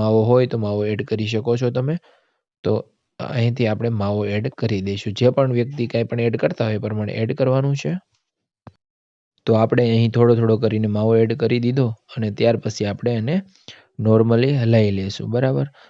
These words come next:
તો આ ખજૂર અને આ માવો છે એ બંનેને આપણે મિક્સ કરી દેવાનો છે.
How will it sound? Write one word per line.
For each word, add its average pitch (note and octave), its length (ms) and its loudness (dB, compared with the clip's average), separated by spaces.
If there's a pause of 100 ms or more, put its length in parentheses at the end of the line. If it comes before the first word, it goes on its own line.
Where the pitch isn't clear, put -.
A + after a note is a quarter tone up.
(120)
તો A2+ 120 0
આ G#2 140 -2
ખજૂર B2+ 340 2 (380)
અને A2+ 180 -2
આ A2+ 140 0
માવો A2+ 320 2
છે A#2 120 0
એ G#2 80 -2
બંનેને A2 380 -2
આપણે A2 260 -4 (140)
મિક્સ - 320 -6
કરી G2+ 240 -4
દેવાનો G2+ 420 -6
છે. A2 160 -4